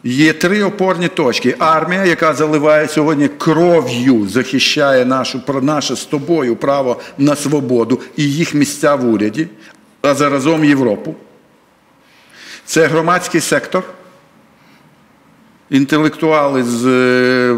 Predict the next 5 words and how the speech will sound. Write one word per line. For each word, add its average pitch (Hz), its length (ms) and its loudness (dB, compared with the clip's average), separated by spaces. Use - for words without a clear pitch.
наприклад, 127 580 0
з 113 80 -6
реанімаційного 123 760 2
пакету 113 440 -4
реформ. 98 340 -10